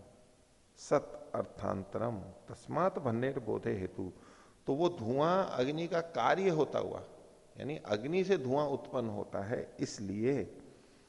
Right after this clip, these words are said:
वो वन्नी के ज्ञान में, अग्नि के ज्ञान में हेतु बन जाता है। है तो अर्थांतर, लेकिन केवल अर्थांतर नहीं है, अग्नि और धुएं में कारण कार्य का संबंध भी है। तो अब यहां पर एक अर्थ से दूसरे अर्थ का ज्ञान अनुमान हो जाएगा।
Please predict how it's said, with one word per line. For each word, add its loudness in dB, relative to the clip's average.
वो 8
वन्नी 6
के 4
ज्ञान -2
में, -2
अग्नि -2
के -2
ज्ञान -2
में -2
हेतु -2
बन -2
जाता -2
है। -12
है -2
तो 2
अर्थांतर, 2
लेकिन -2
केवल 4
अर्थांतर 2
नहीं -2
है, -8
अग्नि 0
और 2
धुएं 0
में -4
कारण 0
कार्य 2
का 0
संबंध -4
भी -4
है। -2
तो -6
अब 8
यहां 4
पर 2
एक 0
अर्थ -4
से 2
दूसरे -2
अर्थ -6
का 0
ज्ञान -4
अनुमान -4
हो -6
जाएगा। -6